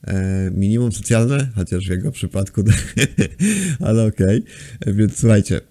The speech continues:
C F X, e, bardzo ciekawy, bardzo ciekawy. Tu mamy strefę popytową. Ja to rozgrywam w strategii, więc jakby inaczej. Natomiast to, co bym chciał tutaj osiągnąć na C F X-ie, to ten poziom siedemset osiemdziesiąt siedem,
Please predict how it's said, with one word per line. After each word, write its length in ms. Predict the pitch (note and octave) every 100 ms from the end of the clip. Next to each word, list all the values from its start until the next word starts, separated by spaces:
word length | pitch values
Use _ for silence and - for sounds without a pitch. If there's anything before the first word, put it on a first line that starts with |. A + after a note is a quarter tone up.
| -
C 260 | - A#2+
F 80 | B2 G#2+
X, 380 | A2+ - -
e, 260 | C2 F2+ F#2+
bardzo 500 | F#2 A2 A2 G2+ A2
ciekawy, 520 | - G#2 F#2+ F#2+ G2+ F#2
bardzo 480 | F2 F2 F#2+ G2 -
ciekawy. 340 | - G2+ F#2+
Tu 160 | F2 A#2
mamy 240 | C#3 C#3
strefę 320 | B2+ A2 A2+
popytową. 640 | A2 - - F#2+ F#2+ G2 G2 F#2+
Ja 220 | - G2 A2+
to 120 | A#2+
rozgrywam 440 | G#2 G#2 A#2 A2
w 60 | G#2
strategii, 480 | A2+ G#2 A2+ G#2 F#2+
więc 200 | F#2 F#2
jakby 240 | F#2 G2+
inaczej. 520 | G2+ F#2+ - F2+ G#2 - - - -
Natomiast 400 | G2+ A2 G#2 -
to, 140 | A#2
co 140 | B2+
bym 160 | A2 G#2+
chciał 280 | - G#2 G2+
tutaj 240 | G#2+ F#2+
osiągnąć 540 | - - G2+ G2+ F#2+ F2+
na 80 |
C 160 | E2+ G2
F 100 | F2
X-ie, 280 | G#2 - G#2
to 100 | F#2
ten 200 | F#2 G2+
poziom 360 | G2+ A2 G2 E2+
siedemset 440 | F#2 F#2+ F#2 G2+
osiemdziesiąt 500 | E2 F#2+ F#2 - F#2+
siedem, 440 | - G2+ E2+ -